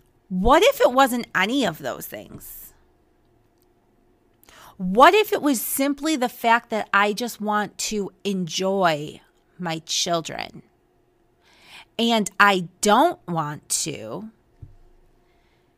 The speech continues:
spend hours meal prepping, take two hours in the gym like I used to, train for a half marathon again,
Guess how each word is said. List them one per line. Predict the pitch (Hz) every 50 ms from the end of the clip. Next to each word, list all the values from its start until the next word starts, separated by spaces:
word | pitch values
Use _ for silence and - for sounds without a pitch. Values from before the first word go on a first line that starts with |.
| _ _ _ _ _ _ _
spend | _ - - - 226 208 196 190 -
hours | - 185 180 175 196 202 185 185
meal | 180 165 165 165
prepping, | 160 - 185 170 165 - 160 160 165 185 208 214 214 _ _ _ _ _ _ _ _ _ _ _ _ _ _ -
take | - - 208 180 - -
two | - - - 247 226 214
hours | 202 202 202 208 214 190
in | 214 208 202 202
the | 202
gym | 175 - - 180 170 170 180
like | 185 185 180 175 -
I | 190
used | 185 175 160 160 160 160 156 - - -
to, | - 175 156 151 160 170 196 214 - _ _ _ _ _ _ _ _ _ _ _ _ _ _ _ _ _ _ _ -
train | - - - 240 220 208 214 226
for | 220 - 233
a | 220 220
half | 220 196 214 220 214 220 - -
marathon | 196 190 175 170 165 175 - - 180 170 170 160
again, | 165 156 - 165 151 147 147 147 - - 180 208 226 226